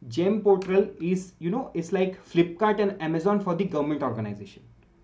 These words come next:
मतलब government को मान के चलो, अगर stationery का सामान भी खरीदना है ना, they will have to procure it from gem।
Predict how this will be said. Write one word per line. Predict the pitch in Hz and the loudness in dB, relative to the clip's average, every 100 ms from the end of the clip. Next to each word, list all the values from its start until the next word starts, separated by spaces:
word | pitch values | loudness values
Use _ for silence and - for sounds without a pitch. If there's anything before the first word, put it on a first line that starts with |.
| _ _ _ - | _ _ _ -8
मतलब | 147 208 170 | 2 2 4
government | 160 175 214 220 | 2 4 4 2
को | 208 | 0
मान | 180 185 | 0 0
के | |
चलो, | 190 202 208 | 2 2 2
अगर | 170 190 196 - - | 2 0 -2 -8 -18
stationery | - 170 165 196 208 | -2 -2 2 4 4
का | 214 | 4
सामान | 202 180 190 | 0 0 2
भी | 208 | 2
खरीदना | 196 170 170 175 | 2 0 2 0
है | 175 | 0
ना, | 202 190 - _ - | -2 -4 -12 _ -2
they | 165 | 6
will | 196 180 | 6 6
have | 165 - | 0 -2
to | 226 254 - _ _ _ _ - | -4 -4 -12 _ _ _ _ -6
procure | 160 156 - 202 208 | -2 -2 2 2 2
it | 196 175 | 0 -2
from | 175 170 | -2 0
gem। | 123 117 | -2 -6